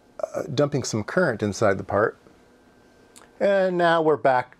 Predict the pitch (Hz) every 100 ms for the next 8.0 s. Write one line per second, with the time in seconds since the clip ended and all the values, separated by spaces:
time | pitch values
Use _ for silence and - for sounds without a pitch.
0 | _ - 123 113 113 101 135 127 127 -
1 | 117 117 113 - 110 104 98 98 92 95
2 | 123 120 101 107 - 101 101 98 - -
3 | - _ _ _ _ _ _ - 98 95
4 | 90 87 98 101 95 101 101 92 104 98
5 | 95 95 95 95 101 98 95 92 - _
6 | - 107 98 95 95 95 95 98 98 -
7 | - 98 92 - - - - 104 104 98